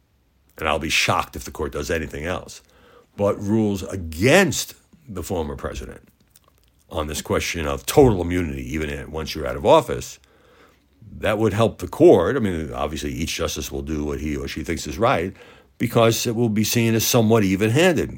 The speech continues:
Trump wins one, Trump loses one. But obviously, it is hard to predict the future. If it was easy, I'd know what stock to go out and buy. And the civil fraud case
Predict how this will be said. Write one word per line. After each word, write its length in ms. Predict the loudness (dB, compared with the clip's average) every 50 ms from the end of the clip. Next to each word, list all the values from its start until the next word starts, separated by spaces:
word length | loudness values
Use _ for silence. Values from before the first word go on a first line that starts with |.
| -16 _ -20
Trump 260 | -10 -8 -8 -8 -6
wins 280 | -4 -2 0 0 0 2
one, 340 | 2 2 4 2 2 0 -4 -10 -20 _ _ _ _ _ _
Trump 280 | -6 -6 -4 -4 -4 -6
loses 360 | -6 -8 -6 -8 -10 -12 -12
one. 200 | -14 -16 -16 -18 _ _ _ _ _ _ _ _
But 260 | -8 -8 -8 -8 -10 -16 _ _ _ _ _ _ _ _ _ _ _ _ _ _ _ _ _ _ _ _ -20 -20 _ _ _ _ _ _ _ _ _ _ _ _ _ _ _ _ _ _ _ _ _ _
obviously, 480 | -10 -10 -8 -6 -8 -6 -6 -8 -8 -6
it 80 | -6 -6
is 120 | -6 -6
hard 300 | -2 0 2 2 2 0
to 60 | -2
predict 300 | -4 0 0 0 0 0
the 80 | -4 -4
future. 380 | 0 0 0 0 0 -2 -4
If 80 | -4 -6
it 60 | -6
was 180 | -8 -8 -4 -4
easy, 260 | -4 -2 0 0 0
I'd 120 | 0 0
know 100 | -2 -2
what 160 | -2 -2 -4 -6 -12 -20 _ _ -20 -20 -20 -20 -20 _ _ _
stock 360 | -10 0 2 2 2 2 0
to 80 | -6 -4
go 140 | -2 -2 -2
out 140 | -4 -6
and 80 | -6 -8
buy. 300 | -8 -8 -8 -10 -16 -20 -20 _ _ _ _ _ _ _ _ _ _ _ _ _ _ _ _ _ _ _ _ -20 -20 _ _ _ _ _ _ _ -6 -2
And 140 | 2 2 4
the 40 | 4
civil 460 | 4 4 4 4 6 6 6 4 4
fraud 640 | 2 -2 2 6 6 6 6 6 2 0 -4 -10 -16 _ _ _ _ _ _
case 560 | -4 0 0 0 0 -4 -8 -10 -10 -10 -12